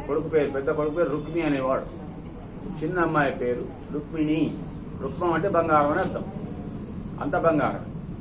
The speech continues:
బంగారం అని అర్థం రుక్మం అంటే సంస్కృతంలో కూడా. రుక్మిణి అంటే ఇంట్లో అందరికీ ఇష్టమే, అన్నలందరూ కూడా ప్రేమ బాగా, తండ్రికి కూడా చాలా ప్రేమ.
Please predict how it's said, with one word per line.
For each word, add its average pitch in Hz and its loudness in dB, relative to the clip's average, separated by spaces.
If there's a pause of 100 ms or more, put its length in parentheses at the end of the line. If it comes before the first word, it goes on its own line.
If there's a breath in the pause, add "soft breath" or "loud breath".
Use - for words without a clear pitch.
(140)
బంగారం 151 6
అని 170 2
అర్థం 151 2
రుక్మం 139 0
అంటే 113 -4 (580)
సంస్కృతంలో 127 0
కూడా. - -8 (800)
రుక్మిణి 226 0
అంటే 180 6 (300)
ఇంట్లో 165 0
అందరికీ 175 4
ఇష్టమే, 123 -4 (300)
అన్నలందరూ 143 2
కూడా 170 -2
ప్రేమ 123 -4
బాగా, 98 -4 (680)
తండ్రికి 139 2
కూడా 143 4 (120)
చాలా 117 2
ప్రేమ. 101 -6